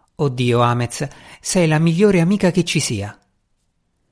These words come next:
"Mi faccio accompagnare da mia madre fra un po'. Possiamo sistemare un po' casa tua per quando torna tuo padre." Chloe faticava a riconoscere la ragazza con le occhiaie che vide riflessa nello specchio del bagno.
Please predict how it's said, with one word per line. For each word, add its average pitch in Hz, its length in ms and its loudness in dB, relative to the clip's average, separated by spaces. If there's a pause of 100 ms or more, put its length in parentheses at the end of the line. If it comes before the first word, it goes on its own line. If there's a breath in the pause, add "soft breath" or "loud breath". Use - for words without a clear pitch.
(680)
"Mi 170 160 2
faccio 185 280 0
accompagnare 165 640 0
da 131 100 2
mia 147 140 0
madre 190 320 0
fra 151 180 0
un 135 140 0
po'. 104 260 -6 (180)
Possiamo 139 380 -2
sistemare 139 500 0
un 135 120 0
po' 143 180 -2
casa 151 260 0
tua 175 380 2
per 120 240 -10
quando 117 380 -4
torna 120 260 -2
tuo 156 160 -2
padre." 107 440 -2 (2500)
Chloe 269 260 0
faticava 127 600 0
a 117 40 0
riconoscere 135 720 0
la 123 100 0
ragazza 131 500 -2
con 131 180 -2
le 143 100 2
occhiaie 123 680 -6
che 208 160 2
vide 160 300 4
riflessa 151 560 0
nello 139 200 2
specchio 143 400 -4
del 160 160 0
bagno. 98 500 -6